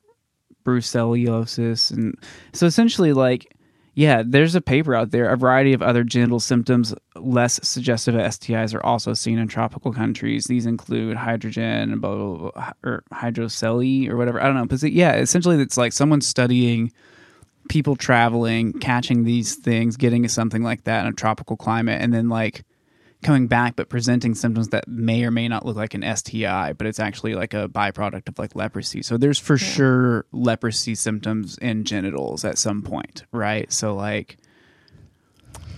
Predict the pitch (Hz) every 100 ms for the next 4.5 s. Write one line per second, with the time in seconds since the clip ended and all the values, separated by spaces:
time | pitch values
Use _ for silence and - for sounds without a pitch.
0 | - - 160 131 139 156 175 156 143 180
1 | 143 127 113 131 175 139 117 113 104 117
2 | 113 104 - 117 117 123 123 196 185 185
3 | 170 120 139 - - 107 104 85 87 -
4 | 131 113 92 80